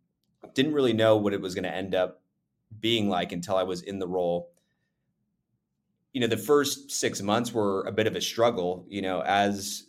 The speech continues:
um, any new transition would be. You're pretty vulnerable a lot of the time. You're, you're, um, getting a lot of your learnings from others around you and books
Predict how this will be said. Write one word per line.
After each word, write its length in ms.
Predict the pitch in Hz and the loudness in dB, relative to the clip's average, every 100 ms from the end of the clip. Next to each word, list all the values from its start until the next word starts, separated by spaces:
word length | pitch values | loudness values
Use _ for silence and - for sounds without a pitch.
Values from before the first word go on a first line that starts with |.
| _ | _
um, 560 | 98 92 90 87 90 71 - | -2 0 0 -2 -6 -12 -4
any 240 | 117 113 | -2 -2
new 460 | 101 101 101 101 104 | -2 0 4 4 2
transition 880 | 104 101 92 104 104 92 87 87 - | -2 -4 -2 -4 -4 -4 -6 -10 -8
would 220 | 107 147 120 | 0 0 0
be. 320 | 92 92 92 | -4 -6 -8
You're 300 | 95 95 95 92 - | -6 -4 -4 -8 -8
pretty 180 | 135 123 | -4 -4
vulnerable 800 | 87 90 98 104 113 113 117 - | -4 -4 -2 0 2 2 0 -4
a 40 | 104 | 0
lot 200 | 107 107 | 2 2
of 60 | |
the 40 | 104 | -6
time. 720 | - 104 104 104 104 104 - _ _ _ _ | -2 2 4 4 2 -2 -8 _ _ _ _
You're, 500 | - 98 95 92 92 - _ _ _ _ _ _ _ | -8 -2 -2 -2 -4 -10 _ _ _ _ _ _ _
you're, 260 | - 101 98 | -2 0 2
um, 340 | 92 92 92 | 2 2 0
getting 200 | 101 123 | -2 0
a 60 | 107 | 4
lot 160 | 104 | 2
of 60 | 104 | 4
your 100 | 104 | 0
learnings 500 | 95 95 98 104 104 | -2 -4 -2 -2 -4
from 340 | - 98 90 90 | -4 -2 -2 -2
others 240 | 104 104 | -2 0
around 420 | 98 87 90 95 104 | -2 -2 -2 -2 -2
you 220 | 110 113 | -2 -2
and 420 | 90 87 85 82 | -2 -4 -6 -6
books 580 | - 95 - - - | -2 -2 -2 -6 -8